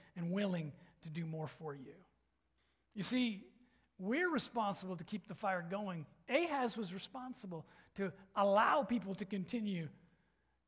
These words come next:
to worship and to keep that fire going.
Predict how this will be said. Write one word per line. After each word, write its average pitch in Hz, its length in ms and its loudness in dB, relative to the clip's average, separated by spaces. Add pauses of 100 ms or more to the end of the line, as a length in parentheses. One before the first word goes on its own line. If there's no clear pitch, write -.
(260)
to 165 100 -8
worship 180 400 0
and 170 140 -4
to 170 60 -4
keep 185 280 -8
that 196 220 -2
fire 160 260 -4
going. 131 400 -10